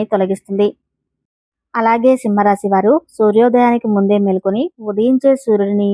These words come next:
ప్రార్థించడం చాలా మంచిది, లేదా ఉదయాన్నే సూర్యుడికి నీరు సమర్పించండి. ఇలా ఈ పరిహారాల్లో కొన్ని చేసి చూస్తే మీకు అంతా మేలు జరుగుతుంది. కాబట్టి ఎం అక్షంతో పేరు ప్రారంభమయ్యేటువంటి సింహరాశి జాతకులు ఎవరైతే ఉన్నారో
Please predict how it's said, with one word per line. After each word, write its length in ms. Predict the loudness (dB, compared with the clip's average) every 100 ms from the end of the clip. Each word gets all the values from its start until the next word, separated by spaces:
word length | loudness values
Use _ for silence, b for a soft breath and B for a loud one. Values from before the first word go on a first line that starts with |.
| -4
ప్రార్థించడం 600 | -4 -4 -4 -6 -4 -4
చాలా 300 | -2 -2 -2
మంచిది, 360 | -2 -4 0 -2 -2 _ _ _
లేదా 260 | -6 -2 -2 -4 -8
ఉదయాన్నే 500 | -8 -2 0 0 -2 -2
సూర్యుడికి 600 | -2 0 2 0 2 2 0 -4
నీరు 220 | -8 -6 -6
సమర్పించండి. 680 | -6 -6 -6 -6 -2 -2 -2 _ _ _ -6
ఇలా 220 | -2 0 -2 -4 _ _ -4
ఈ 100 | -4
పరిహారాల్లో 680 | -2 -2 -2 -2 0 0 0 -2 -6
కొన్ని 220 | -4 -4
చేసి 300 | -2 -4 -4
చూస్తే 360 | -4 -6 -4 -4 -4 -6 -12
మీకు 220 | -10 -6
అంతా 300 | -6 -4 -4 -4
మేలు 280 | -2 0 2
జరుగుతుంది. 520 | 2 2 0 0 0 -4 _ _ -8
కాబట్టి 380 | -4 -4 -2 -2 -4 _ -6
ఎం 180 | -4 -2
అక్షంతో 440 | -4 -4 -4 0 -2
పేరు 300 | 0 0 0
ప్రారంభమయ్యేటువంటి 1000 | 0 -2 0 -2 -2 -2 -2 -4 -4 -2 0 -2 -6 -14
సింహరాశి 500 | -10 -6 -6 -8 -6
జాతకులు 460 | -6 -6 -6 -4 -4 -6 _ _ _ _ -8
ఎవరైతే 420 | -4 -2 -2 -2 -2
ఉన్నారో 420 | 0 0 2